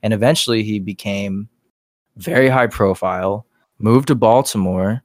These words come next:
and became the fir-, their first full-time artist. In twenty fifteen, he converted the Baltimore Police Department's forensic facial imaging unit into a completely online operation. Now, that's pretty recent. So what that says to me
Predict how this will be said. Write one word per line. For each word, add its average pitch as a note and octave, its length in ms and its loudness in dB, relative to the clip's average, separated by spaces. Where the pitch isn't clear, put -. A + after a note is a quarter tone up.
and G2 560 -10
became F2+ 380 -14
the F#2+ 80 -14
fir-, - 280 -10
their F#2+ 160 -10
first G2 320 -10
full-time G#2 460 -6
artist. B2 560 0
In G#2+ 100 -2
twenty C#3 280 0
fifteen, D#3+ 500 2
he C#3+ 100 2
converted A#2+ 460 0
the G#2+ 60 -8
Baltimore A2+ 420 0
Police A2+ 280 -4
Department's G#2 460 -4
forensic G#2+ 460 -6
facial G#2 500 -4
imaging A#2+ 480 0
unit F#2+ 400 -4
into F#2+ 380 -8
a F#2+ 40 -10
completely B2+ 520 -6
online A2+ 480 0
operation. G2 640 -4
Now, G2 140 -4
that's G#2 120 -4
pretty C3+ 260 2
recent. A#2 580 0
So - 120 -6
what G2+ 200 -2
that G2+ 160 0
says D3 480 2
to - 160 -6
me A2+ 480 0